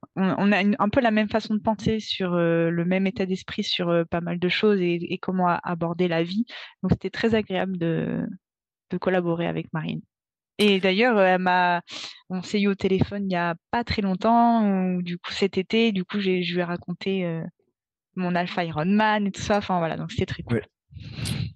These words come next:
Speaker 2: Ouais, et, euh, je rappelle, alors pour ceux qui ne le savent pas, je l'avais eu en invité, mais, mais justement, c'était, je crois que c'était deux mille vingt, c'était juste, euh, avant le, bah, avant ces péripéties, là, de tout ce qui, euh, de ce, tout ce qui est arrivé.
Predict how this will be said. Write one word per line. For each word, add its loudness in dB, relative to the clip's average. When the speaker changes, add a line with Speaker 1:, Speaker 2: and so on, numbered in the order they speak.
Speaker 2:
Ouais, 4
et, 4
euh, 4
je -2
rappelle, 2
alors 2
pour -14
ceux -4
qui -6
ne 2
le 2
savent -2
pas, 2
je 0
l'avais 6
eu 6
en 4
invité, 2
mais, 2
mais 0
justement, 0
c'était, -10
je -14
crois 0
que -4
c'était -14
deux 2
mille 0
vingt, 0
c'était -12
juste, -4
euh, -2
avant 0
le, -2
bah, 0
avant 2
ces 0
péripéties, -2
là, 0
de -4
tout -16
ce -14
qui, -2
euh, -2
de -6
ce, -10
tout -10
ce -6
qui -4
est -2
arrivé. 2